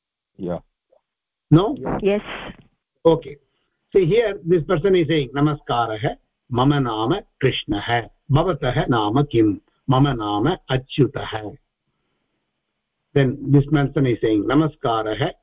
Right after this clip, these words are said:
Speaker 2: मम नाम रामः। भवतः नाम किं?" "मम नाम केशवः," he is saying। Okay। So these are all, uh, things available in your, uh, book। Um,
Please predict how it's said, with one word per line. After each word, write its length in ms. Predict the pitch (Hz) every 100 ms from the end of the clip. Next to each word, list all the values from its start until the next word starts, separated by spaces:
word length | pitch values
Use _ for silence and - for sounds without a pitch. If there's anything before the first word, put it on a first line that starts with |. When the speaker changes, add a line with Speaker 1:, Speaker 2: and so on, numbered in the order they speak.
| _ 131
Speaker 2:
मम 200 | 135 151
नाम 360 | 143 120 123
रामः। 760 | 131 107 107 143 117 104 107 104 _ -
भवतः 520 | 147 180 160 160 165
नाम 360 | 143 120 127 123
किं?" 360 | 127 120 117 113 _ _ _ _ -
"मम 200 | 123 143
नाम 420 | 127 107 104 135
केशवः," 1000 | 170 _ - 143 139 143 113 104 113 117 104 - _ _ _ _ -
he 60 | -
is 80 | -
saying। 160 | 87 - - _ _ _ _ _ _ _ _ _ _
Okay। 140 | 139 - _ _ -
So 100 | 247 190
these 140 | 165
are 120 | 208 202
all, 140 | 233 - _ _ _ 143
uh, 340 | 151 151 151
things 220 | 160 214 165
available 500 | 143 185 214 196 196 170
in 180 | 160 156
your, 220 | 143 147
uh, 540 | 156 - 139 135 131 127 120 - 131
book। 160 | 165 147 - - _ _ _ _ _ -
Um, 580 | 131 127 127 127 120 120